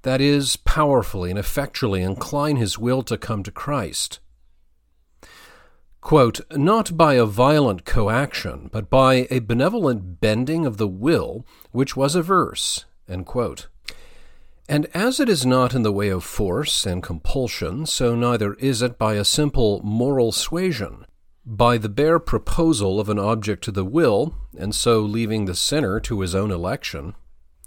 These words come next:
But it is such a persuasion as hath a mighty overcoming efficacy accompanying it,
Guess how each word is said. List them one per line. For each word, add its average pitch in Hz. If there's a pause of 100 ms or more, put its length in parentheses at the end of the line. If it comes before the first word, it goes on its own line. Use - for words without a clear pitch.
(580)
But 156
it 156
is 160
such -
a -
persuasion 143
as 123
hath 147
a 113
mighty 147
overcoming 123
efficacy 117
accompanying 98
it, 62